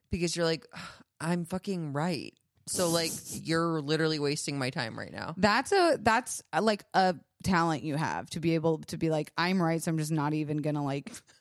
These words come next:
Speaker 2: bother."
Speaker 1: <laughs>
Speaker 2: That's a talent.
Speaker 1: It's so, it sounds psych-, psychotic.
Speaker 2: Yes.
Speaker 1: But
Speaker 2: It works.
Speaker 1: it's worked. It
Speaker 2: Hey,
Speaker 1: works
Speaker 2: he's
Speaker 1: so
Speaker 2: healthy
Speaker 1: far.
Speaker 2: and glowing.
Speaker 1: <laughs>
Speaker 2: Um,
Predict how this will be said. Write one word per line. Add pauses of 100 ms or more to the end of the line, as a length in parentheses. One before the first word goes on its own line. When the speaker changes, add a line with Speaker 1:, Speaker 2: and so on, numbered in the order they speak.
(180)
Speaker 2:
bother." (340)
Speaker 1:
<laughs>
Speaker 2:
That's
a
talent.
Speaker 1:
It's
so, (320)
it
sounds
psych-, (180)
psychotic. (240)
Speaker 2:
Yes. (320)
Speaker 1:
But (760)
Speaker 2:
It
works.
Speaker 1:
it's
worked. (400)
It
Speaker 2:
Hey, (100)
Speaker 1:
works
Speaker 2:
he's
Speaker 1:
so
Speaker 2:
healthy
Speaker 1:
far.
Speaker 2:
and
glowing. (320)
Speaker 1:
<laughs>
Speaker 2:
Um,